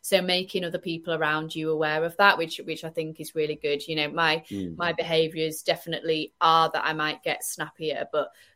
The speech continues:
Speaker 1: that's it, that's quite rare because I, I try to cut that down. But if I'm snapping, I, I'm probably on the edge.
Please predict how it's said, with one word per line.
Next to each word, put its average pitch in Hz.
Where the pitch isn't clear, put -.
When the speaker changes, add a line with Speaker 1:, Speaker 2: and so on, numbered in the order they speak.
Speaker 1:
that's -
it, 180
that's 170
quite 175
rare 147
because 160
I, 147
I 165
try 156
to -
cut -
that -
down. 151
But 143
if 156
I'm 165
snapping, 151
I, 139
I'm 147
probably 143
on 139
the 131
edge. -